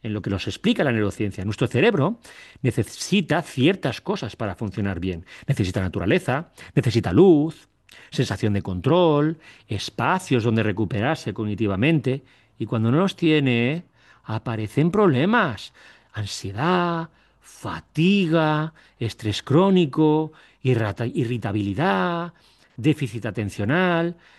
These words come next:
De hecho, algunos investigadores hablan ya de contaminación cognitiva, ya no solo de contaminación ambiental, de contaminación mental, de exceso de estímulos, de ruido visual, de ruido acústico, de información constante.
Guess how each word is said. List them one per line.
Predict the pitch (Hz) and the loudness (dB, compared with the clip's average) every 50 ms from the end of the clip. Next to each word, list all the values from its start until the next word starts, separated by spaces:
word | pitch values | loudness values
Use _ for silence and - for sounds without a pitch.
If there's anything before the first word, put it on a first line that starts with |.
| _ _ _ | _ _ _
De | - 120 110 123 190 | -4 -2 0 0 0
hecho, | 208 - - 156 | 0 -2 -2 -2
algunos | 131 110 117 135 180 202 - | -2 0 -2 -2 -2 -4 -4
investigadores | 175 151 123 117 - - 110 104 110 139 165 - 135 | -4 -4 -4 -4 -4 -4 -6 -4 -2 -4 -4 -2 -2
hablan | 135 147 135 | -2 -2 -2
ya | 117 131 | 0 -2
de | 160 175 - | -2 -2 -2
contaminación | - 135 123 110 98 120 113 113 107 107 98 - - - 165 220 208 147 | -2 -4 -4 -2 -4 -4 -4 -2 -4 -6 -8 -6 -2 -2 0 0 0 -2
cognitiva, | - 123 110 107 104 101 92 - 104 92 82 85 | -2 -2 -2 -2 -4 -4 -4 -6 -8 -6 -6 -2
ya | 95 143 190 | 0 0 0
no | 233 262 | 0 0
solo | - - - 226 311 311 285 | -4 -2 -2 0 0 0 0
de | 196 143 | 0 -2
contaminación | 117 143 131 127 117 127 131 123 123 117 117 110 - - 110 | 0 -2 -2 -2 -2 -4 -4 -4 -4 -4 -6 -6 -6 -6 -4
ambiental, | 110 110 104 107 104 104 95 - 104 92 87 95 - - - - - - _ _ | -4 -4 -2 -2 -2 -2 -4 -4 -6 -8 -8 -12 -14 -20 -20 -20 -20 -20 _ _
de | 117 131 - | -2 -2 -2
contaminación | - - 127 123 127 127 117 - 135 127 127 123 123 117 110 - - 170 233 262 | 0 0 0 2 2 0 0 0 0 2 2 2 2 0 0 2 2 4 4 4
mental, | 269 214 143 120 110 95 - 151 165 156 117 101 | 4 2 2 0 -2 -2 -2 -2 -2 -2 -2 -2
de | 104 120 | -2 -4
exceso | 113 - 175 185 - 269 240 | -4 -2 -6 -4 -4 -4 -4
de | 220 | -4
estímulos, | 147 - - - - 165 180 170 139 107 95 92 - - - - - - _ _ | -4 -4 -6 -4 0 0 0 2 0 -2 -4 -8 -12 -16 -20 -20 -20 -20 _ _
de | 117 131 123 | -4 -2 -2
ruido | 107 113 123 151 165 226 220 | 0 0 0 2 2 2 2
visual, | 190 135 - - 113 110 131 151 151 123 101 | 2 0 0 -4 -4 -2 -2 -2 -2 -2 -2
de | 107 123 117 | -2 -2 -2
ruido | 107 117 131 156 226 214 | -2 -2 -2 0 -2 -2
acústico, | 165 - 135 170 185 - - - 113 - 120 110 113 | -2 0 0 0 0 0 -4 -8 -6 -6 -6 -4 -4
de | 131 | -4
información | 123 - 143 127 120 113 - 156 190 214 | -4 -2 -4 -4 -4 -2 -2 -2 -2 -2
constante. | 202 214 175 123 - - 143 170 175 139 - 110 92 | -2 -2 -2 -2 -2 -2 -2 0 0 -2 -4 -6 -8